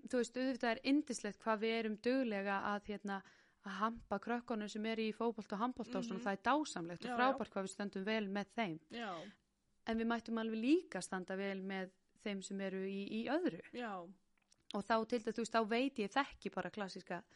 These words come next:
Speaker 2: Einmitt.
Speaker 1: heiminn svo vel og ég þekki tónlistarlífið hérna í
Speaker 2: Já.
Speaker 1: Vestmannaeyjum. Þannig að ég held að væri bara dásamlegt ef að fólk gæti,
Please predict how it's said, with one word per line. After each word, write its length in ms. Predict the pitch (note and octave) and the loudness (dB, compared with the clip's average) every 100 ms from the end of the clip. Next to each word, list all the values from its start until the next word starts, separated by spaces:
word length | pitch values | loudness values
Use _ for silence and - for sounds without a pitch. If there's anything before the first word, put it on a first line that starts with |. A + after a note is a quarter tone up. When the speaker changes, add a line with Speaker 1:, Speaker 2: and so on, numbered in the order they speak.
| - - | -20 -14
Speaker 2:
Einmitt. 140 | A#3 | -4
Speaker 1:
heiminn 260 | F#3+ F#3 F3+ | 0 0 -2
svo 120 | F#3 | 0
vel 240 | F#3 F3+ E3+ | 2 2 0
og 60 | |
ég 240 | F3 F3+ - | 0 -2 0
þekki 280 | B3 - G#3 | -2 -2 -6
tónlistarlífið 640 | F#3+ F3+ F3 F3+ F3+ F3 | -4 -4 -4 -4 -4 -2
hérna 160 | A3 F#3+ | -2 -2
í 40 | |
Speaker 2:
Já. 60 | E3+ | -2
Speaker 1:
Vestmannaeyjum. 380 | F#3+ F3 F3+ - - - - - - | -4 -6 -8 -10 -20 -20 -20 -20 -8
Þannig 180 | G#3+ G#3 | -4 -2
að 80 | G#3+ | 0
ég 80 | G#3+ | 0
held 180 | G#3+ - | -2 -4
að 60 | G#3 | -2
væri 220 | G#3 G3+ | -2 -2
bara 300 | G3+ G3 G3 - - | -2 -2 -2 -6 -2
dásamlegt 680 | G#3+ A#3+ - F#3+ F3+ E3+ | 0 0 -4 -4 -6 -4
ef 120 | G3+ G3+ | -4 -2
að 100 | F#3+ | -4
fólk 240 | G#3 F#3+ | -6 -4
gæti, 500 | G3 F#3+ F#3+ F3+ F3 | -4 -4 -2 -4 -4